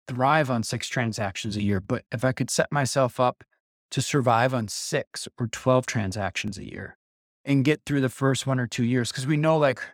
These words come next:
something like an agent, their first year in the business only makes something like eleven thousand dollars. So if you can set yourself up to get through the survival and get through all the mess of all the real estate agents coming and going,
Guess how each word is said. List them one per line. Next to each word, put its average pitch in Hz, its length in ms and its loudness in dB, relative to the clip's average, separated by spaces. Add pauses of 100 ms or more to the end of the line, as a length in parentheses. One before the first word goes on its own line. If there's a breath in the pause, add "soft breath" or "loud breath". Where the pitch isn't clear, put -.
something 147 400 0
like 113 160 0 (220)
an 123 240 0
agent, 156 600 0 (420)
their 131 100 0
first - 320 0
year 147 120 4
in 135 100 2
the 123 80 -2
business 131 500 -2
only 135 240 4
makes 123 260 2
something 120 260 0
like 113 160 -2
eleven 107 300 0
thousand 98 420 -2
dollars. - 500 -6 (180)
So - 140 2
if 139 100 0
you 147 60 -2
can 139 180 -2
set - 200 0
yourself 151 460 2
up 123 240 0 (580)
to 143 120 0
get 139 340 0
through 139 640 0
the 131 140 -4
survival 113 920 0 (280)
and 127 260 2 (220)
get 160 240 0 (140)
through 190 320 0
all 165 220 6
the 160 120 2
mess 147 380 0
of 110 140 -6
all 160 240 4
the 185 120 2
real 165 200 0
estate 156 280 -4
agents 123 400 -2
coming 151 400 0
and 156 140 2
going, 113 400 0